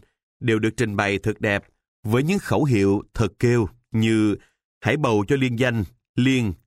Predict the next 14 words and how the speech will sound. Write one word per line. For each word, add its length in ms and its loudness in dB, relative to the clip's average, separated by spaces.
Quốc, 220 0
Tuấn, 280 2
những 200 0
người 160 2
đại 140 2
diện 220 0
xứng 220 -2
đáng 260 -2
cho 100 0
bạn", 320 -2
hoặc 180 -2
liên 200 -2
danh 280 0
Hà, 460 -2